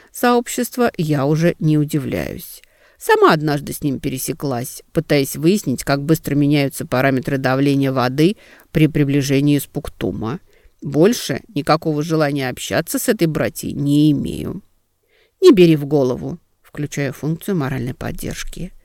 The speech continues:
Есть у дракона память или нет, принципиального значения не имеет. Ты, главное, концентрацию не теряй и не паникуй. Оценивай ситуацию иначе, в свою пользу. Он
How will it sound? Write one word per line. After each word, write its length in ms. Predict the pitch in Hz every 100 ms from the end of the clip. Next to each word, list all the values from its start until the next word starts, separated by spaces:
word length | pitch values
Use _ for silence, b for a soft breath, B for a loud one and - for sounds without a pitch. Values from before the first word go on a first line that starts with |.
| _
Есть 420 | 160 156 170 165 -
у 60 | 156
дракона 440 | 139 123 - 131
память 460 | - 104 - - 117
или 140 | 117
нет, 460 | 113 143 240 - - b b
принципиального 760 | - 143 147 151 123 160 240 208
значения 520 | 156 147 - 156 151
не 240 | 147 147 143
имеет. 520 | - - - - _ _
Ты, 160 | 381 -
главное, 380 | 180 233 240 196
концентрацию 720 | 190 175 - 143 330 - 160
не 120 | 143
теряй 360 | 139 - 147 64 -
и 80 |
не 120 | 254 277
паникуй. 580 | 190 165 - - - - _ _ _
Оценивай 500 | 285 - 302 151 151
ситуацию 560 | - - 175 - 156
иначе, 520 | 220 240 - - - - _ _
в 80 | -
свою 340 | - 208 190
пользу. 640 | - - 311 147 - - - _ _ _ _
Он 240 | 139 226